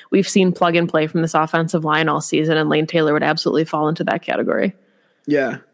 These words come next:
Speaker 2: L-, last, sorry, now I'm just thinking of all these free agents.
Speaker 1: <laughs>
Speaker 2: I didn't run any of them by you. I know we mentioned just the unlikelihood of Aaron Jones coming back. Um, but what's a number that if the Packers re-signed him to, that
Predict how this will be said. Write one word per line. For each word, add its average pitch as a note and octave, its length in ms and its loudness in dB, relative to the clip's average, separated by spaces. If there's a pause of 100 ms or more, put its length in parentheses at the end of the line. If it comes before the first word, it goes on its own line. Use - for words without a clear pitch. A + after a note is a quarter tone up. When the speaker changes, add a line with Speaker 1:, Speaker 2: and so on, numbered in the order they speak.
(160)
Speaker 2:
L-, D3 360 -4
last, D#3+ 340 -2
sorry, C3+ 240 0
now D3 180 2
I'm F3 100 0
just D#3 120 -4
thinking D#3 160 0
of C#3 80 0
all C#3+ 120 0
these C#3 160 -2
free C3+ 220 0
agents. - 460 2
Speaker 1:
<laughs> C4 160 0
Speaker 2:
I - 80 2
didn't F3 200 2
run D3+ 180 2
any E3 200 4
of D3 80 0
them C3+ 120 0
by C#3+ 200 2
you. C3+ 180 0 (480)
I E3+ 100 2
know G#3+ 140 4
we G#3+ 100 4
mentioned F3+ 680 0
just D3 280 -4
the D3+ 120 0
unlikelihood C#3 680 2
of C3 380 -2
Aaron C3+ 240 0
Jones C3 260 0
coming C#3 240 -2
back. C3+ 380 -2 (540)
Um, A2+ 420 -2 (680)
but E3+ 120 4
what's E3 300 0
a B3+ 80 2
number D#3+ 600 2
that C#3 340 -2
if C#3 120 -4
the D3+ 100 -2
Packers D3 460 -2
re-signed C#3 460 0
him D#3 160 -2
to, E3+ 360 -2 (100)
that C3 160 0